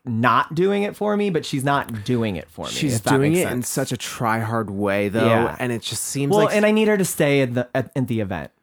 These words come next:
Speaker 2: Me too. And
Speaker 1: Like,
Speaker 2: I also
Speaker 1: don't get up
Speaker 2: sometimes,
Speaker 1: and leave.
Speaker 2: I also sometimes feel like she just comes from, like, a nasty sense instead of just being, like, kinda shady and, like, whatever. It just gets nasty, and <sighs>
Speaker 1: I just,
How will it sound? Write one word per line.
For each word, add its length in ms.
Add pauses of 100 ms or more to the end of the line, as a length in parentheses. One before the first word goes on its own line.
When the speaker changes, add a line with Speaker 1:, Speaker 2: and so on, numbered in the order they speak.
(100)
Speaker 2:
Me 120
too. 260
And 120
Speaker 1:
Like, 60
Speaker 2:
I 40
also 220
Speaker 1:
don't 100
get 100
up 80
Speaker 2:
sometimes, 120
Speaker 1:
and 60
leave. 300
Speaker 2:
I 100
also 200
sometimes 340
feel 100
like 100
she 120
just 280 (120)
comes 240
from, 100
like, 120
a 40
nasty 560
sense 260
instead 200
of 60
just 120
being, 120
like, 100
kinda 160
shady 460
and, 80
like, 100
whatever. 400 (400)
It 140
just 180
gets 180
nasty, 640
and 400
<sighs> 680
Speaker 1:
I 920
just, 360